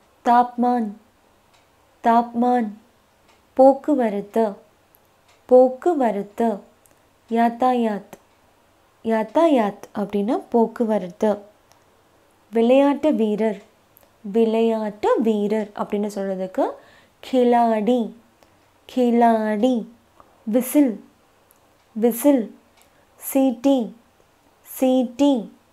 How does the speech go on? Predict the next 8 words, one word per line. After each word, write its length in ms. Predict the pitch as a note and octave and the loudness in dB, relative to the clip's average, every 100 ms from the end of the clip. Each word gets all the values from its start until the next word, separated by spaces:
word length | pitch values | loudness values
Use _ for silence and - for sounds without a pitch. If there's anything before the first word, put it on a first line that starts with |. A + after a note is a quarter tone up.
| _ _ _ _ _ _ _ | _ _ _ _ _ _ _
வாய்ப்பு, 840 | G#3 A3+ A3 B3 A#3 B3+ B3 G3+ - _ _ _ _ _ _ _ - | -2 0 2 0 2 2 2 0 -14 _ _ _ _ _ _ _ -6
வாய்ப்பு. 720 | G3+ A3+ A#3 A#3+ - B3+ A#3 F#3+ _ _ _ _ _ _ _ - | 2 4 4 -2 2 2 2 -4 _ _ _ _ _ _ _ -4
மௌகா, 640 | A3 A3 A#3 A#3 C4 A#3+ G3 - _ _ _ _ _ _ _ _ - A3+ | 4 4 4 2 0 0 -6 -16 _ _ _ _ _ _ _ _ -6 2
மௌகா. 640 | A3 A3+ A#3 C4 B3+ G3 - _ _ _ _ _ _ _ _ | 4 2 0 0 0 -4 -12 _ _ _ _ _ _ _ _
அமைச்சர், 720 | - A3+ B3 B3 - B3+ A#3 - - _ _ _ _ _ _ _ _ _ - | 0 4 4 2 2 2 2 -2 -18 _ _ _ _ _ _ _ _ _ 0
அமைச்சர். 800 | A3+ A#3 B3 A#3 - B3+ G3+ G3 _ _ _ | 2 2 0 0 4 4 2 -6 _ _ _
மந்திரி, 840 | G#3+ A3 A3+ A#3 A#3 A#3 B3+ G#3+ - _ _ _ _ _ _ _ _ - | -2 2 2 2 -2 0 0 -2 -8 _ _ _ _ _ _ _ _ -8
மந்திரி, 880 | G#3+ A3 A3+ A#3 B3 B3+ A#3+ G3 | -2 0 0 0 2 4 2 -4